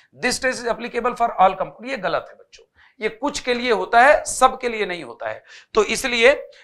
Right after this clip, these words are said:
है ना, ये आंसर नहीं होगा। अगला लिखा है कि this test is applicable for color, हाँ ये बिल्कुल सही है बच्चों, बोरेक्स बीड टेस्ट है,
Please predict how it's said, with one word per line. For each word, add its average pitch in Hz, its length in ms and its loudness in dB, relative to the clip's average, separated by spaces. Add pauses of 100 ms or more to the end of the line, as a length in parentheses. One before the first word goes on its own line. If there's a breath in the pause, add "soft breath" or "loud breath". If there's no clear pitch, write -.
(100)
है 190 80 4
ना, 190 280 4
ये 196 220 2
आंसर 180 460 -2
नहीं 143 320 -10
होगा। 107 340 -18 (320 soft breath)
अगला 196 200 6
लिखा 247 240 6
है 262 140 8 (440 soft breath)
कि 214 80 -6 (100)
this 247 240 -2
test 247 280 0
is 233 120 -6
applicable 220 460 -4
for 220 200 6
color, 160 220 -4
हाँ 254 120 4
ये 247 140 -4
बिल्कुल 277 300 -6
सही 233 180 -6
है 196 80 -6
बच्चों, 135 260 -14
बोरेक्स 196 320 -4
बीड 208 220 -14
टेस्ट 208 240 -8
है, 208 180 -8